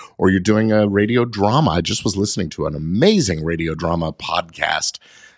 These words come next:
uh, from a client of mine. It hasn't been released yet, but I was listening to the first few episodes, and it is really fantastic. And yeah, those are actors. They need to be paid. They're,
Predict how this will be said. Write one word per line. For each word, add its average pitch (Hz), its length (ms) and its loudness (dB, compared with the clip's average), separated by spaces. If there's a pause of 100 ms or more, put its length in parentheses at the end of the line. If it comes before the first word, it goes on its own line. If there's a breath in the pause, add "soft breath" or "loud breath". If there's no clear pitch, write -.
uh, 82 160 0
from 85 200 0
a 82 40 0
client 85 240 -2
of 73 80 -2
mine. 76 180 -2
It 85 120 0
hasn't 78 240 -2
been 73 100 -2
released 82 340 0
yet, - 160 0
but 78 120 0
I - 20 0
was 80 140 -4
listening 87 300 0
to 80 40 -2
the 76 80 -10
first 80 240 -4
few - 160 -6
episodes, - 380 -2
and - 160 -12
it 135 100 -4
is - 160 -2 (160)
really 294 380 -2
fantastic. - 720 -6 (400 loud breath)
And 147 180 2
yeah, 214 140 2
those - 240 0
are - 80 0
actors. - 400 -4
They 110 140 0
need 127 180 0
to 131 80 -8
be 139 140 0
paid. 156 400 -4
They're, 90 260 -2